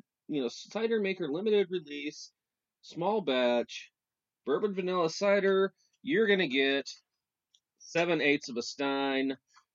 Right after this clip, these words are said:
four stars. It's, it's very appe-,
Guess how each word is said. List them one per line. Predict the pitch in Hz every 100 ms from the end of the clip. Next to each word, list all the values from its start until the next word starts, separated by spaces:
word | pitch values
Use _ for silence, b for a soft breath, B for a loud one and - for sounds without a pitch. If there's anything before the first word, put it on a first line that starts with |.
| _ _ -
four | 160 165
stars. | 160 - 120 117 117 120 113 - - _ _ _ _ _
It's, | 113 131 123 _ - - - _ _ _ _ _ _ _ _ _ -
it's | 123
very | 101 123 156 156 127
appe-, | - - - 156